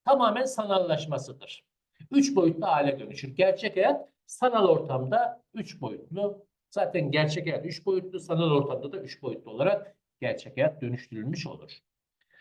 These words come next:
Sanal gerçeklik, gerçek dünyadaki ortamların ve nesnelerin tamamen dijital olarak üç D modelli ve kullanıcıların bu sanal ortamda etkileşime geçebileceği bir teknolojidir.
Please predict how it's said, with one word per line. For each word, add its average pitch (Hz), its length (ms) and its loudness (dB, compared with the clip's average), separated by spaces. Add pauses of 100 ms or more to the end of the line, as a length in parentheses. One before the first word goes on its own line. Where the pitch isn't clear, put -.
(460)
Sanal 240 440 4
gerçeklik, 196 640 2
gerçek 151 420 -4
dünyadaki 202 380 -2
ortamların 196 760 2
ve 185 140 2
nesnelerin 214 760 -2
tamamen 285 640 6
dijital 208 580 2 (140)
olarak 170 540 2 (480)
üç 285 300 -4
D 220 200 4
modelli 196 760 0
ve 185 180 0
kullanıcıların 190 760 0
bu 247 80 -12
sanal 185 480 -2
ortamda 175 480 -2
etkileşime 175 1000 -4
geçebileceği 180 720 -2
bir 202 180 -8
teknolojidir. 175 920 -10